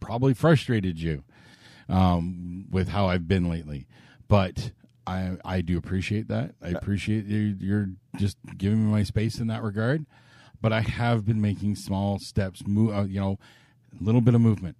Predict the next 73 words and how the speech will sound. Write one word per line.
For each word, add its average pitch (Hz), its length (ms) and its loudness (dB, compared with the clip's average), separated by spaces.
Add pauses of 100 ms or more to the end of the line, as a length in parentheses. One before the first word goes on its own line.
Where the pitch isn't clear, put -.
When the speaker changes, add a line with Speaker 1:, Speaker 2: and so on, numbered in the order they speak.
(400)
Speaker 1:
You 160 100 -4
know, 180 60 0
Speaker 2:
Yeah. 233 120 -2 (200)
Speaker 1:
the - 80 -4
cards 101 480 2
is, 87 260 -6
is 87 180 -4
a 87 60 -2
big 85 160 0
one 82 140 -2
for 85 100 -10
me. 87 120 -2
I'm, 85 240 -2
I'm 87 160 -6
proud 101 280 -4
of 104 60 -2
that. 110 280 -4
I'm 90 200 -6
gonna 104 200 -6
be, 95 180 -10 (220)
Speaker 2:
They 127 120 2
Speaker 1:
I - 20 4
Speaker 2:
look 208 160 2
Speaker 1:
keep 160 100 8
forgetting 151 240 6
to 131 60 6
Speaker 2:
great. 160 140 10
Speaker 1:
take 135 60 4
'em 120 80 6
out. 113 220 4 (280)
I'm 101 100 2
gonna 127 120 8
be 127 120 6
hanging 104 480 4
some 101 200 6
up, 101 200 4
I'm 92 220 -2
putting 110 200 2
'em 98 60 2
on 90 160 2
Speaker 2:
Yeah, 247 180 -2
yeah, 170 120 -2
Speaker 1:
bu-, 117 160 8
Speaker 2:
yeah. 101 60 -6 (200)
Speaker 1:
bulletin 123 240 4
boards - 380 -8
around 85 120 -6
Speaker 2:
But 147 140 4
Speaker 1:
town. - 140 -14
Speaker 2:
see, - 180 -4
Speaker 1:
So, 80 160 -4 (180)
Speaker 2:
but 131 160 -2
Speaker 1:
you 107 80 -2
know, 101 140 2
Speaker 2:
that's 104 280 0
Speaker 1:
it's, - 60 -10
I 107 60 -8
gotta, 98 240 -8 (160)
that, 104 220 -4
that's 101 200 -2
one 110 220 4
step. - 300 0 (120)
I've 90 160 -8
Speaker 2:
Yeah. 123 60 -2
Speaker 1:
made, 98 180 -2
I've 101 160 0
made, 101 240 0
I've 101 120 -2
made, 127 160 0
like, 87 160 -12 (260)
one 156 160 -2
small 123 260 -6
step. - 220 -10